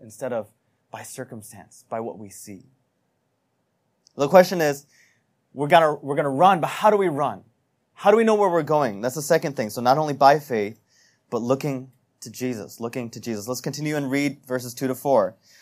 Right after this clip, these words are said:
It says, "Looking to Jesus, the founder and perfecter of our faith,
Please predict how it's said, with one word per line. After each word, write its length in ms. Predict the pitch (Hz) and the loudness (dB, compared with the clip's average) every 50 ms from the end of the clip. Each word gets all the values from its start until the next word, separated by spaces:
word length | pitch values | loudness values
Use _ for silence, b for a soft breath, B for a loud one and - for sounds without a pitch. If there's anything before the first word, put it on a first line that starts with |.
| b b b | b b b
It 60 | b | b
says, 180 | 156 147 127 | 0 0 2
"Looking 420 | 147 160 190 202 202 233 226 226 226 | 4 6 6 6 6 6 4 4 4
to 120 | - 247 214 | 4 4 4
Jesus, 580 | 156 - 208 214 214 190 156 151 143 147 147 | 4 4 4 4 4 4 4 4 2 2 2
the 160 | - 165 156 | 0 0 0
founder 500 | 156 - 175 170 180 190 208 208 202 202 | 2 6 8 10 10 10 8 6 4 2
and 120 | 190 180 180 | 2 2 -2
perfecter 540 | - 175 170 - - 185 185 185 185 170 151 | -4 -6 -4 2 4 4 4 4 4 4 6
of 180 | 135 143 135 | 6 6 8
our 120 | 135 131 131 | 8 6 6
faith, 420 | 131 - 131 120 117 120 139 | 4 0 -2 -2 -2 -2 -4